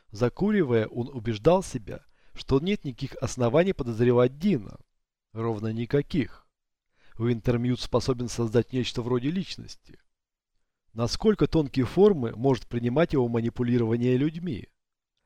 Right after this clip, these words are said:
После третьей затяжки Кейс раздавил сигарету в пепельнице, отвернулся от Молли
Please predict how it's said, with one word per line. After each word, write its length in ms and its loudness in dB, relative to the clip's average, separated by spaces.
После 260 0
третьей 380 4
затяжки 760 2
Кейс 340 -2
раздавил 440 2
сигарету 440 2
в 60 -8
пепельнице, 880 -6
отвернулся 640 -4
от 160 -2
Молли 420 -2